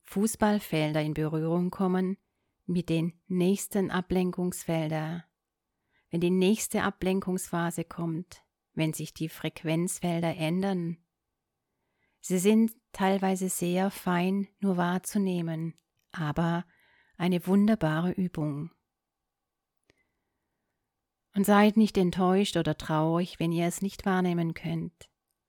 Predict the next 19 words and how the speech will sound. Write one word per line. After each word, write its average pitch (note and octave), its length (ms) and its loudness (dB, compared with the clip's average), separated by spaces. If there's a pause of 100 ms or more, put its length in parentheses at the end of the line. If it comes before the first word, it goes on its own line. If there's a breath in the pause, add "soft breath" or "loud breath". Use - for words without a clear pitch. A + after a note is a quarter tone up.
(760)
Aber F#3 540 4
wir F#3+ 140 4
legen G3 300 2
es G3+ 120 -2
euch E3 240 0
ans D#3+ 220 -4
Herz, D#3+ 380 -2
es F3 120 -8
auszuprobieren. E3 1160 -4 (1400)
Und F#3 160 0
gerne G#3 400 4
erinnert F#3 560 0
euch F3+ 360 -2 (100)
gegenseitig F#3 720 0
daran. F3+ 540 -4 (1200)
Denn A3+ 460 4
unterschätzt F3 720 -2
es - 160 -6
nicht, G3+ 500 -4